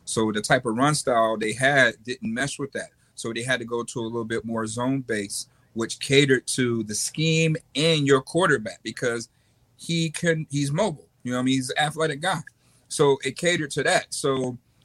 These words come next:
that's where I think Singletary kind of fell out of favor. You know what I mean? And then you bring Zach Moss in, who is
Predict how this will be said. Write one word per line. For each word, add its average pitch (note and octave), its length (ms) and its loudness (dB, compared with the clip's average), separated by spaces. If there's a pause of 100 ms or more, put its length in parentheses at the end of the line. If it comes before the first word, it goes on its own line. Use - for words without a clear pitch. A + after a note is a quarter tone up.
(180)
that's D3 220 2
where D3 120 2
I C#3+ 80 2
think C#3+ 260 -8
Singletary D3 560 -4
kind B2+ 260 -6
of A#2 80 -10
fell B2+ 220 -2
out A#2 140 -4
of G#2+ 80 -10
favor. A#2+ 360 -4 (420)
You A#2 100 -2
know C3 80 4
what C3 60 4
I C3 40 2
mean? C3+ 320 0
And A2+ 240 -2
then B2 360 0
you B2+ 100 0
bring C#3+ 460 6 (400)
Zach C#3+ 280 4
Moss D3 320 2
in, C3+ 300 2 (140)
who D#3+ 260 4
is D#3 440 6